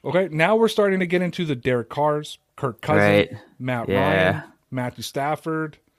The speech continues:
Speaker 1: You know what I mean? Like,
Speaker 2: Yeah.
Speaker 1: Deshaun Watsons aren't available all the time. And if they want Christian McCaffrey and two first-round picks and a defensive guy, you give it to him, in my
Speaker 2: Right.
Speaker 1: opinion.
Speaker 2: I agree, yeah.
Speaker 1: Unfortunately, like,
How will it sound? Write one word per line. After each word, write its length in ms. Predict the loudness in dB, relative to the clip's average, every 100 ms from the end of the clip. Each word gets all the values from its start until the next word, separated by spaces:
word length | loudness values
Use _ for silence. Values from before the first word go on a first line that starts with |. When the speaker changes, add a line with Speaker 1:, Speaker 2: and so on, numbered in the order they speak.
| _ _ _ _ _ -6
Speaker 1:
You 80 | 0
know 40 | 2
what 40 |
I 40 | 4
mean? 300 | 4 4 0 _ _ _
Like, 200 | 6 8
Speaker 2:
Yeah. 320 | 8 6 4 -2 _ _ _ _ _ _ _ _ _ -20 -20 -10
Speaker 1:
Deshaun 420 | -4 0 2 2 2
Watsons 520 | 2 -2 0 0 0
aren't 200 | 0 2
available 640 | 4 4 4 0 -2 -6 -4
all 140 | -2
the 100 | -2
time. 400 | -2 -4 -6 -8
And 80 | -6
if 80 | 0
they 140 | 2
want 240 | 2 0 0
Christian 320 | -2 0 -4
McCaffrey 600 | -2 -2 -2 -4 -4 -4
and 120 | -4
two 140 | -6
first-round 520 | -2 -2 0 -2 -4 0
picks 300 | -2 0 -4
and 80 |
a 40 | -4
defensive 460 | -4 -4 -4 -6
guy, 160 | -6 -4
you 140 | -4 -2
give 220 | -2 -2
it 80 | -6
to 120 | -8
him, 140 | -10 -18 _ _
in 100 | 0
my 60 | 4
Speaker 2:
Right. 220 | 6 4
Speaker 1:
opinion. 260 | 0 -12 -18 _ _ 0
Speaker 2:
I 80 | 0
agree, 400 | 4 4 4 0 -6
yeah. 320 | -2 0 0 -4 _ _ _ _ _ _ _ _ _ _ _
Speaker 1:
Unfortunately, 560 | -6 0 0 0 0 2
like, 200 | 0